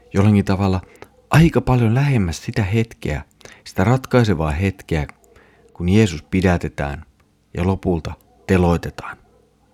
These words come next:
Alamme siis tulla hyvin lähelle sitä koko Markuksen evankeliumin tähtäyspistettä, johon koko tämä kertomus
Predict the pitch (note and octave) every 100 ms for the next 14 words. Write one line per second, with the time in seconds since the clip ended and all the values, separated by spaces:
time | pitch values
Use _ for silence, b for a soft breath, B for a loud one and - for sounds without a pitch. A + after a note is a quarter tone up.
0 | _ _ _ G2+ G#2+ G#2+ G#2 - A2+ F#2+
1 | A2 A#2+ C3 G#2+ A2 F#2+ E2+ - - -
2 | G#2 A#2 G#2+ A2 G2+ F2 F2+ D#2+ F2 F2
3 | D#2 D#2 E2 D#2+ - b b b G2+ G#2
4 | - G2+ F2 - F2+ E2 D2+ - - -
5 | _ _ _ B2 G#2+ F#2 A2+ A#2 G2+ G2
6 | F#2 G#2 G#2 F#2+ E2+ D#2+ -